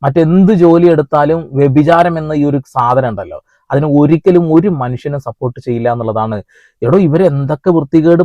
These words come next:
പറയുമെന്ന് എനിക്ക് ഈ YouTube-ൽ ഇരുന്ന് പറയാൻ കഴിയില്ല.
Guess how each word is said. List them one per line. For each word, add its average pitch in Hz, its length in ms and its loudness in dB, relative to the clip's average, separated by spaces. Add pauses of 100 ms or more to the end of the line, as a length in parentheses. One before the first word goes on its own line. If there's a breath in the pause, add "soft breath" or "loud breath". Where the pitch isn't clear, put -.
പറയുമെന്ന് 160 440 0
എനിക്ക് 160 220 -6
ഈ 175 220 0
YouTube-ൽ 156 380 0
ഇരുന്ന് 160 180 -2
പറയാൻ 147 260 -4
കഴിയില്ല. 147 400 0